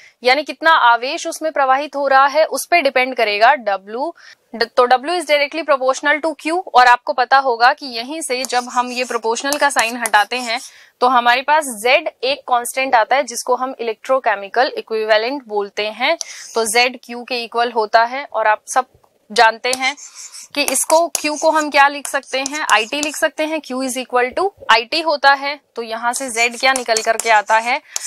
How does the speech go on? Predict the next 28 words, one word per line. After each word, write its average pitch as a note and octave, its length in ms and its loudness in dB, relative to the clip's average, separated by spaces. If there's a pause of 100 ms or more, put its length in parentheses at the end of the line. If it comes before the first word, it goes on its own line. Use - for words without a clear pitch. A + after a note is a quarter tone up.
(180)
W A3 440 0
upon A3+ 440 2 (260)
आईटी। G#3+ 360 0
तो A3 100 -4
इलेक्ट्रोकेमिकल A3+ 680 -4
इक्विवेलेंट A3 580 -6 (140)
से - 180 0
रिलेटेड A3+ 420 -2
जो A#3 120 -6
आपको G#3 240 0
एमसीक्यू A3 380 -6
में A#3 100 -10
क्वेश्चन A#3 360 -4
पूछा C4+ 300 -2
गया C4 220 0
था D#4 200 -4 (120)
वो C#4 220 -2 (120)
यहीं G#3+ 320 -10
से F#3+ 200 -6
है। F#3 160 -8 (880)
इसके G4 320 2
बाद D#4+ 260 8
में E4+ 120 -4
नेक्स्ट D4+ 360 0
क्वेश्चन D#4+ 300 0
है E4 100 -2
हमारे C4 340 2
पास, B3 440 4